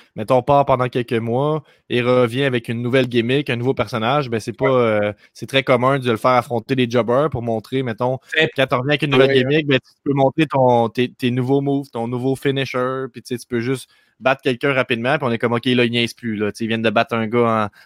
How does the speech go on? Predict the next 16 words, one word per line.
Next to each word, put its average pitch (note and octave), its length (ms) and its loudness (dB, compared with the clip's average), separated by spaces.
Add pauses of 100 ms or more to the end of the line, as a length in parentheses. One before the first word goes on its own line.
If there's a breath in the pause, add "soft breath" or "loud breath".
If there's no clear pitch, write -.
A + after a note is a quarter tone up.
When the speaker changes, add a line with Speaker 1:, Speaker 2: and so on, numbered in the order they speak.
(120)
Speaker 1:
en, A2+ 100 -2
en A#2 60 0
deux A#2+ 160 0
secondes, B2 420 0
imagine A2+ 320 -4
qu'est-ce A#2 160 -10
qu'il A#2+ 120 -8
va A2 100 2
faire A#2+ 300 2
avec, G#2+ 300 -2
euh, G2+ 340 -2
la G2+ 120 -8
personne, G#2+ 720 -10 (180)
un G#2+ 140 -12
autre G2+ 180 -14
lutteur. » G#2+ 320 -8